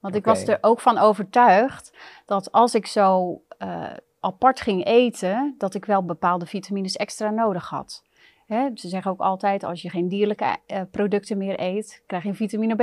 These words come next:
Speaker 1: B twaalf tekort.
Speaker 2: Mhm.
Speaker 1: Dus vitamine B twaalf. Maar ik had echt een hele batterij. Ik had echt heel veel vitamines en, eh, mineralen die ik bijslikte.
Speaker 2: Maar het is wel mooi om te horen dat je dus echt stap voor stap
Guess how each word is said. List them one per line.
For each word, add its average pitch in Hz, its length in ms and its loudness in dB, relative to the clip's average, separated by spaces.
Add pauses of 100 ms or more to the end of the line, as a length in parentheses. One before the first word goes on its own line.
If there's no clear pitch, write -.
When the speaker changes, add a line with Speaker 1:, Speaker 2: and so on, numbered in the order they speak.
Speaker 1:
B - 40 -2
twaalf 208 340 4
tekort. - 480 -14 (120)
Speaker 2:
Mhm. 117 400 -6
Speaker 1:
Dus 190 280 -6
vitamine 190 540 -2
B 208 40 -8
twaalf. 160 340 -2
Maar 170 140 0
ik 170 100 -8
had 190 100 -10
echt - 180 -6
een 190 100 -2
hele 214 220 2
batterij. 185 560 0
Ik 254 140 -10
had 185 180 -8
echt - 260 -10
heel 208 220 -2
veel 196 260 -4
vitamines 190 560 -8
en, 180 440 -10
eh, 175 80 -14 (140)
mineralen 196 580 -4
die 190 140 -6
ik 170 60 -10
bijslikte. 220 600 -4
Speaker 2:
Maar - 720 -16
het - 0 -
is 101 60 -12
wel 117 160 6
mooi 98 260 -2
om 98 80 -10
te 101 100 -4
horen 98 240 -4
dat 101 160 -6
je 110 80 -14
dus 107 160 -14
echt - 240 -10
stap - 340 0
voor - 100 -16
stap - 300 -2